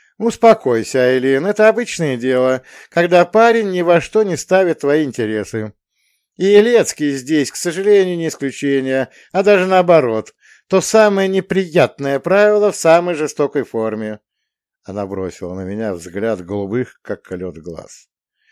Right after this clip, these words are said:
"Вот я ему вчера сообщение передала, едва ли не с извинениями, что не слишком с ним нежна, а он мне в ответ несколько каких-то холодных пустых слов.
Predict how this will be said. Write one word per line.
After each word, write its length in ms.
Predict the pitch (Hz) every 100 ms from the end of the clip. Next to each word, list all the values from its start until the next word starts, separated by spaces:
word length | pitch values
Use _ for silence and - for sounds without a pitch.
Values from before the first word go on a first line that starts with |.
| _ _ _
"Вот 180 | - 226
я 100 | 226
ему 180 | 220 214
вчера 440 | - - 208 165
сообщение 600 | 151 185 185 - 175 160 170
передала, 420 | 185 202 214 233
едва 420 | 196 160 160 202
ли 80 | 190
не 140 | 185
с 100 | 175
извинениями, 920 | 175 160 165 147 127 123 123 127 131 - - -
что 240 | - -
не 100 | 233
слишком 580 | 240 - 151 120 - 131
с 140 | 120 -
ним 220 | 139 127
нежна, 560 | 139 120 131 123 123 _ _ _ _ -
а 120 | 190
он 220 | 240 240
мне 180 | 214 214
в 80 | 196
ответ 520 | 190 190 190 226 220 -
несколько 600 | 196 214 208 190 170 175
каких-то 440 | 175 190 202 185
холодных 640 | - 165 175 220 202 196
пустых 420 | - 160 - 156 -
слов. 360 | - 92 90